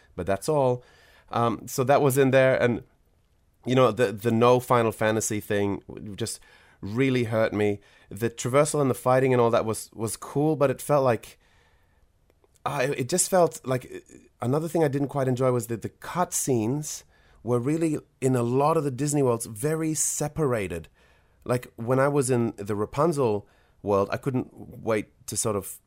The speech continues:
get in there and get involved. Like, let me, let me go to the tower. And, but every time there was a cutscene, it's like, it just, just a bit of the movie. Like, they just played a little bit of the movie, and then it went back to me somewhere else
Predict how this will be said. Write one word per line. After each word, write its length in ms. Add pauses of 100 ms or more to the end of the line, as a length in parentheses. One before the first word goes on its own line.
(300)
get 180
in 80
there 100
and 120
get 120
involved. 480
Like, 240 (120)
let 160
me, 240
let 160
me 80
go 140
to 80
the 80
tower. 500
And, 160 (400)
but 100
every 160
time 220
there 60
was 100
a 40
cutscene, 520
it's 180
like, 180 (1040)
it 160
just, 340
just 180
a 40
bit 160
of 80
the 40
movie. 300
Like, 160
they 80
just 220
played 260
a 40
little 220
bit 140
of 60
the 80
movie, 320
and 100
then 80
it 80
went 160
back 180
to 100
me 180
somewhere 400
else 340